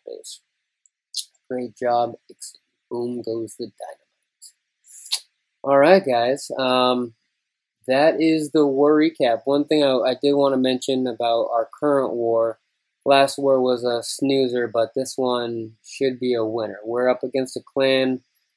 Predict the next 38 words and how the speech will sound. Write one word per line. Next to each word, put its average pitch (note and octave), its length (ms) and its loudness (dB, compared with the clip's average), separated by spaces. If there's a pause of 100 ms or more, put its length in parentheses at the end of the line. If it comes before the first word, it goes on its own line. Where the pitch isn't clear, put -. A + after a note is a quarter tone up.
(160)
Golden C#3+ 360 2
Goblins. A#2+ 800 0 (100)
They B2+ 180 0
have B2+ 160 -2
a A#2 60 0
hundred F3 440 2
ninety-five B2 600 0
wins. A#2 720 -6 (500)
They're A2+ 520 4
actually, B2 380 -2
you A#2+ 120 -4
know, A2+ 140 -2
we've A#2 140 -6
been A#2+ 120 -4
in A#2 120 -6
contact A#2 520 -4
with A#2 160 -8
them A2+ 140 -8
a A2 80 -4
little A2+ 240 -2
bit, A2 400 -2
and A2 140 -10
they're A2 260 -6 (180)
very C3+ 320 0 (100)
cool A#2 220 -4
guys. A2+ 600 0 (440)
Um, A2 440 0
gonna B2+ 220 2
bring A#2 380 -4 (180)
a A#2 60 -2
lot A#2+ 380 2
of A2+ 140 -4
nice A2+ 260 -6
attacks, A2+ 480 -4
so A#2 120 -4
we're A2+ 160 -4
looking A2+ 380 -6
forward A2 540 -4